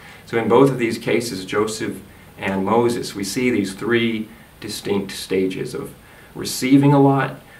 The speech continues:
of enjoying, of inheriting, of growing, of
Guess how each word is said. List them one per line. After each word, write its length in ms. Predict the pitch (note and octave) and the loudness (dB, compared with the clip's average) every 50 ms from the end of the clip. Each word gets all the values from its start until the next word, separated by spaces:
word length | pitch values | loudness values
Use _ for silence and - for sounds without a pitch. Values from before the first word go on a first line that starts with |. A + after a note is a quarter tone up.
| - - - | -20 -10 -6
of 220 | - G2+ G2+ G2 | -4 -4 -4 -4
enjoying, 760 | G2+ G2+ G2 - - A2+ A2 A#2+ C3+ C3+ C3+ C#3 C3+ C3+ C3 G#2 | -4 -6 -6 -6 -4 -2 2 4 6 6 6 6 6 4 2 0
of 120 | G2 G2 | -2 -2
inheriting, 960 | F#2 F#2 F#2+ - - A#2 B2 C3 C3 C3+ - - C3+ B2+ C3 C3 C3 - - - - - _ _ _ - - - - - - - - - | -4 -4 -6 -6 -2 0 0 2 2 0 0 0 0 0 0 -2 -6 -8 -10 -16 -20 -20 _ _ _ -20 -20 -20 -20 -20 -20 -20 -14 -8
of 220 | - A2+ - - - - - - | -8 -8 -8 -8 -14 -18 -16 -6
growing, 600 | F#2+ A2+ A2+ A#2 A#2+ B2 B2+ C3 C3 C3+ C#3 - | 0 4 6 8 8 6 6 4 2 0 0 0
of 240 | G2 F#2 F#2+ G2 - | -2 -2 -2 -4 -8